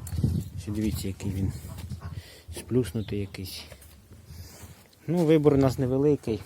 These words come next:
Будемо робити, що є. А там далі час покаже. Ну і на цій веселій ноті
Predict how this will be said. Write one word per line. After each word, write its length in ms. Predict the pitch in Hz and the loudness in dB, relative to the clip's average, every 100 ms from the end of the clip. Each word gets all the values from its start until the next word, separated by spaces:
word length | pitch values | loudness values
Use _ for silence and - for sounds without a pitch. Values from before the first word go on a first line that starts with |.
| - - - - | -14 -18 -18 -8
Будемо 340 | 113 120 120 | -2 0 2
робити, 380 | 120 113 113 117 | 0 0 -2 0
що 280 | - - 113 | -2 0 -2
є. 320 | 120 127 117 - _ - _ - - - - - - - - - - - - | -2 -2 -4 -6 _ -20 _ -20 -20 -20 -20 -20 -20 -20 -20 -20 -20 -20 -18
А 180 | 107 - | -16 -10
там 120 | 110 | -6
далі 200 | 113 113 | -4 -4
час 220 | - 113 | -6 -6
покаже. 500 | - 113 - 98 - - - - - - - - | -6 -8 -6 -4 -6 -10 -18 -20 -20 -18 -10 0
Ну 240 | 208 254 | 4 6
і 60 | 233 | 8
на 160 | 208 | 6
цій 280 | 190 - 165 | 4 2 2
веселій 360 | 151 - 147 143 | 2 4 6 6
ноті 280 | 147 135 | 6 4